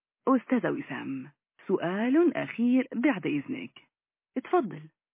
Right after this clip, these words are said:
"يا ترى كنت بتحبي أختك منا؟" ضيقت وسام عينيها ونظرت لطارق نظرة ملهاء لا معنى لها،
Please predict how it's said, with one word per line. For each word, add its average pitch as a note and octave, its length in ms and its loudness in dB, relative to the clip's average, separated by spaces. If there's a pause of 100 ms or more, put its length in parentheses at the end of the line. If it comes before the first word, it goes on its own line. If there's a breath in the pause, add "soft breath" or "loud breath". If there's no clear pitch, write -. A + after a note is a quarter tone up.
(220)
"يا A#3+ 140 4
ترى D3 380 -4 (240)
كنت D3+ 220 -2
بتحبي C4 520 2
أختك - 320 -4
منا؟" A#3 340 2 (720)
ضيقت E3+ 480 -2
وسام F#3+ 380 0
عينيها F#3+ 640 -4 (260)
ونظرت F3 520 2
لطارق C4+ 440 2 (160)
نظرة A#3+ 500 2
ملهاء C#3 520 -4 (340)
لا C#3 220 -2
معنى E3 380 -2
لها، B3 400 -4